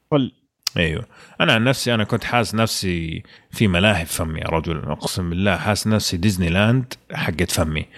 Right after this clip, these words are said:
Speaker 2: كل ما أجرب حاجة أحس بإحساس كذا، تعرف اللي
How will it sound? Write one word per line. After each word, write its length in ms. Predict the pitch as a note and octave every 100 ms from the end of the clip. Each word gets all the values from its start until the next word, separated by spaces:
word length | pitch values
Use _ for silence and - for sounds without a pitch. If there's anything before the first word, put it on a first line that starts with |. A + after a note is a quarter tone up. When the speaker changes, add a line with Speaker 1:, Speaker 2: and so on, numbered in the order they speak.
| - _
Speaker 2:
كل 140 | - C3+
ما 180 | G#2+
أجرب 360 | F2+ A2 G#2+ F#2+
حاجة 560 | - A2 A#2+ B2+ D3+ F3+ - - _
أحس 320 | - C#3 C#3 -
بإحساس 920 | F2+ A2+ - A#2 C#3 - - - - _ _ - -
كذا، 400 | B2 A2 G2 F#2
تعرف 460 | F2+ B2 B2+ -
اللي 540 | G#2 G2 G2 F#2+ F#2+